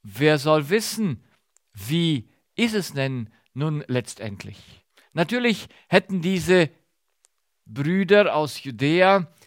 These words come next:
die Frage nicht aufgeworfen, wäre man weitergegangen nach dem, was man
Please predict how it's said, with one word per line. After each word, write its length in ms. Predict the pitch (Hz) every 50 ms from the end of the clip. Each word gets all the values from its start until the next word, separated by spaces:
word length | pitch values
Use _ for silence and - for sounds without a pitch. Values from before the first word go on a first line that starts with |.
| _ _ -
die 80 | 156
Frage 540 | 147 120 143 160 160 156 160 165 165 147 151
nicht 240 | 147 143 123 - -
aufgeworfen, 1080 | - - 226 240 190 - - - 147 117 120 143 143 147 143 - - 151 156 147 131 - - _ _ _ _ _
wäre 420 | 117 110 151 160 160 156 151 151
man 380 | 147 147 147 147 147 147 135 117 _ _ _ _
weitergegangen 840 | _ 170 185 220 247 240 220 185 156 156 151 151 151 151 151 151 151 147
nach 340 | 147 147 147 139 - - - _ _ _ -
dem, 320 | 107 135 151 165 165 156
was 180 | 156 151 139 -
man 380 | 151 156 160 160 160 156 135